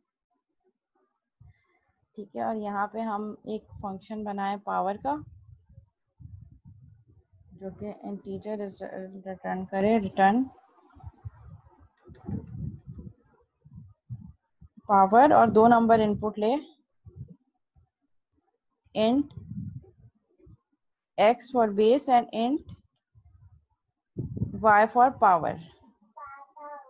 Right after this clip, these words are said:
ठीक है, और हम यहाँ पर logic लगा लेते हैं, if, if power is equal to, is equal to zero, किसी भी नंबर पे अगर मैं ज़ीरो पावर लगाऊं, टू की पावर ज़ीरो is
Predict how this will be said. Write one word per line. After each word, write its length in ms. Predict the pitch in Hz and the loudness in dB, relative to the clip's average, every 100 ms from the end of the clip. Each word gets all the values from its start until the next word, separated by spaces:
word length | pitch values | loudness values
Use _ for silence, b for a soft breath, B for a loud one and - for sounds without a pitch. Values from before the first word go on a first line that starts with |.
| 262 254 | -18 -14
ठीक 300 | 226 208 214 | -10 -8 -2
है, 140 | 254 | 0
और 180 | - 226 | 4 4
हम 180 | 226 220 | 4 2
यहाँ 180 | 220 208 | 0 0
पर 160 | 208 226 | -2 -2
logic 420 | 214 202 202 220 | 0 0 -2 -4
लगा 260 | 226 220 208 | 0 2 0
लेते 260 | 214 214 | -2 -4
हैं, 280 | 226 220 226 - - | -4 -4 -6 -8 -2
if, 160 | 269 269 _ _ _ _ _ _ _ _ _ - - - - _ - _ _ _ _ _ _ _ _ _ _ _ _ _ _ _ _ _ _ _ _ _ _ _ _ _ _ _ _ _ - | -2 -4 _ _ _ _ _ _ _ _ _ -20 -20 -20 -20 _ -20 _ _ _ _ _ _ _ _ _ _ _ _ _ _ _ _ _ _ _ _ _ _ _ _ _ _ _ _ _ -4
if 140 | 262 - _ | -4 -4 _
power 380 | 233 214 214 233 262 240 | 4 6 6 4 2 -2
is 120 | 214 | -6
equal 360 | 220 240 247 | -6 0 0
to, 160 | 240 269 247 | 0 -2 -2
is 80 | |
equal 340 | 220 214 226 226 | -4 -4 -4 -4
to 140 | 254 226 | -6 -4
zero, 200 | 202 196 196 | -4 -4 -6
किसी 220 | 233 285 | -6 -4
भी 140 | 294 | 0
नंबर 340 | 269 240 240 254 | 2 4 4 4
पे 100 | 262 | 4
अगर 200 | 247 247 | 4 4
मैं 160 | 254 | 0
ज़ीरो 300 | 240 214 220 240 | -2 -2 0 4
पावर 320 | 247 240 247 | 6 6 4
लगाऊं, 420 | 226 196 180 175 - | 4 2 -2 -4 -6
टू 140 | 269 | -4
की 120 | 254 269 254 | -2 4 6
पावर 240 | 254 269 | 6 4
ज़ीरो 320 | 226 233 254 | 2 2 2
is 100 | 262 | 2